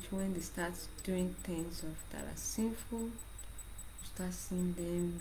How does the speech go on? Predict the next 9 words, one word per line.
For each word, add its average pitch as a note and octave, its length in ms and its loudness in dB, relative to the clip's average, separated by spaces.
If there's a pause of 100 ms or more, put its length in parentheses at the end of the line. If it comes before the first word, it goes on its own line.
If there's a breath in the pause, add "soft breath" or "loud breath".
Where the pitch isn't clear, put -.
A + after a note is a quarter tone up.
looking F3+ 480 0
empty, F#3 800 2
looking F#3 580 0 (3250)
disfigured, G3 920 0 (260)
you F3+ 120 4
understand, F3 500 0
maybe G3 240 4
they're D#3+ 200 0
smoking F3+ 720 0